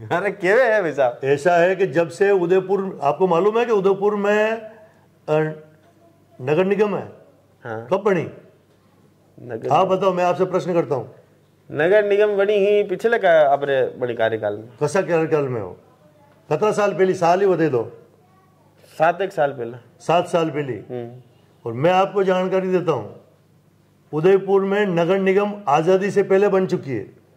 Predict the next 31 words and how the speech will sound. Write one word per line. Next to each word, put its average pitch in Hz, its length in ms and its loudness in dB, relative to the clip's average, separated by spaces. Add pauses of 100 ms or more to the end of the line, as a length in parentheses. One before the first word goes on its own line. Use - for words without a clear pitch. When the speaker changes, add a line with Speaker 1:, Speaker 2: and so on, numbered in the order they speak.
(380)
Speaker 1:
किस - 200 -8
तरह 262 160 2
बनी 269 160 0
की? 269 140 -6
पहले 254 260 0
तो 254 80 -4
नगर 233 300 0
पालिका, 247 480 2
पचे 233 220 2
नगर 226 280 2
परिषद 233 260 2
Speaker 2:
अरे, 220 160 2
Speaker 1:
तो - 60 0
नहीं 254 160 2
देखी। 240 480 -2
Speaker 2:
अरे 156 220 0
आपने 180 420 4
खबर 175 260 -4
नहीं, 202 200 -4
आप 196 220 0
उम्र 170 260 0
छोटा 185 420 2
मयूर 175 300 -4
जी, 185 120 0
आप 165 200 0
रही, 220 240 -4 (460)
उदयपुर 185 540 0
में 196 200 -2
नगर 175 360 0
निगम 190 440 0 (500)
अंग्रेज 220 840 2